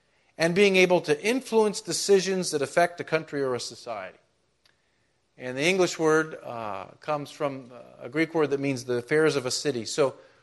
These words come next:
we could think of politics as a way to influence decisions in a city so that people in the city flourish. Now, here's another, uh, definition of politics.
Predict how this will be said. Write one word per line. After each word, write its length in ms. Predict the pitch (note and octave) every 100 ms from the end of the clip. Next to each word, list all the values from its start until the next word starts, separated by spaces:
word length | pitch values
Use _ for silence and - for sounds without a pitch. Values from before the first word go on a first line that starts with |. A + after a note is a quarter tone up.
| _ _ -
we 420 | A#2+ C3 D3+ F#3+
could 160 | F#3 E3+
think 220 | G#3 E3
of 160 | D3+
politics 960 | - - A3+ B3 A#3 A3+ A3+ - - - -
as 260 | D3 C#3+
a 140 | C#3 D3
way 280 | E3+ G3+ G#3+
to 240 | E3 -
influence 880 | G#3 A3 G#3+ - G#3 G3 F#3+ - -
decisions 680 | - C3+ - A#3 A3 G#3 F3+
in 100 | E3+
a 60 |
city 480 | - F3 D#3+ D3+ D3 _ _ _ _ -
so 380 | - - D#3 D#3
that 340 | C#3+ C#3+ -
people 300 | - F3+ C#3+
in 80 | C3
the 100 | B2
city 300 | - A#2 G#2+
flourish. 680 | - G2 E2+ - - - - _ _ _ _ _ _ _ -
Now, 100 | C#3
here's 200 | D#3+ D#3
another, 460 | D3 D#3 D#3 A#2+ - _ _ C3+
uh, 140 | A#2
definition 560 | D3 D3 D3 C#3+ D3+ C3+
of 100 | -
politics. 580 | D3+ C#3+ C#3 D#3+ -